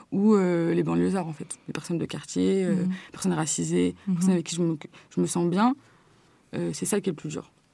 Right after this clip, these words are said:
Speaker 2: Ok. Il y a un truc qui m'intéresse beaucoup. <laughs> Euh, là, on a parlé de tes multiples identités, et cetera. Et sur le côté, euh,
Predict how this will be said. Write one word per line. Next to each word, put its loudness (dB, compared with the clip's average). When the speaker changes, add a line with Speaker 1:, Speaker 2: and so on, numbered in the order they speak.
Speaker 2:
Ok. -20
Il -2
y 2
a 2
un 0
truc 2
qui -4
m'intéresse 2
beaucoup. -2
<laughs> -12
Euh, 2
là, 4
on 4
a 2
parlé 0
de -4
tes 0
multiples 6
identités, 4
et 0
cetera. 0
Et 8
sur 4
le 6
côté, 6
euh, 2